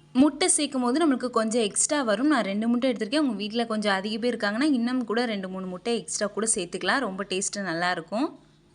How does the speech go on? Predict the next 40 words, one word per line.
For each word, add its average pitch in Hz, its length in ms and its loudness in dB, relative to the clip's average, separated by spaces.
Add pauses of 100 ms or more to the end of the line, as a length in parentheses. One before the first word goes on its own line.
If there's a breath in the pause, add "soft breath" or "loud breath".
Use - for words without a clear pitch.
தண்ணியெல்லாம் 311 580 4
நல்லா 247 180 0
ட்ரை 240 300 2
ஆனதுக்கு 262 340 0
பின்னாடி 254 340 0
தான் 311 160 4
முட்டை 226 320 0
சேர்க்கணும். 208 400 0
முட்டை 240 260 0
சேர்த்து 226 280 -2
நல்லா 220 360 -2
இந்த 226 160 0
மாதிரி 214 200 -2
மிக்ஸ் 196 240 -4
பண்ணி 220 200 -2
உதிரி 214 280 -2
உதிரியா 196 320 -2
ஆனதுக்கு 196 420 -2
பின்னாடி 180 260 -4
ஆஃப் 190 280 0
பண்ணிடலாம். 185 460 -2 (380 loud breath)
மீன் 339 300 2
முட்டை 269 280 0
கழுவும் 240 440 0
போது 220 120 -2
மட்டும் 214 300 -6
கொஞ்சம் 220 320 -2
கேர்ஃபுல்லா 226 460 -2
கழுவணும். 202 440 -2
இல்ல 202 300 0
ரொம்ப 208 300 -2
நசுக்கி 226 420 -2
கழுவிட்டோம் 202 440 -4
அப்படின்னா 196 360 -4
தண்ணியோட 220 540 -2
போயிரும். 202 380 -2
அதனால 196 280 -2
பார்த்து 196 360 -2
மெதுவா 190 400 -4
கழுவணும். 175 460 -4